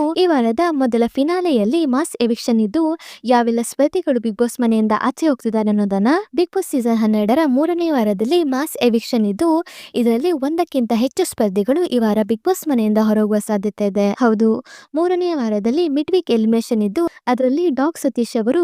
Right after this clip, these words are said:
ಬಿಗ್ ಬಾಸ್ ಮನೆಯಿಂದ ಹೊರಬಂದಿದ್ದು, ಈಗ ಮಂಜು ಭಾಷಿಣಿ, ಸ್ಪಂದನ, ಅಶ್ವಿನಿ ಎಸ್ ಎನ್ ಹಾಗೂ ಚಂದ್ರಪ್ರಭಾ ಈ ನಾಲ್ಕು ಸ್ಪರ್ಧಿಗಳಲ್ಲಿ ಇಬ್ಬರು ಸ್ಪರ್ಧಿಗಳು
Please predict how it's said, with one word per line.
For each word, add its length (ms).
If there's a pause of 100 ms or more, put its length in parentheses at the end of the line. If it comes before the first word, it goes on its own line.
ಬಿಗ್ 160
ಬಾಸ್ 240
ಮನೆಯಿಂದ 380
ಹೊರಬಂದಿದ್ದು, 600 (200)
ಈಗ 100 (200)
ಮಂಜು 320
ಭಾಷಿಣಿ, 400 (140)
ಸ್ಪಂದನ, 480 (320)
ಅಶ್ವಿನಿ 440
ಎಸ್ 200
ಎನ್ 160
ಹಾಗೂ 160 (100)
ಚಂದ್ರಪ್ರಭಾ 520 (320)
ಈ 20 (100)
ನಾಲ್ಕು 260
ಸ್ಪರ್ಧಿಗಳಲ್ಲಿ 600
ಇಬ್ಬರು 280
ಸ್ಪರ್ಧಿಗಳು 500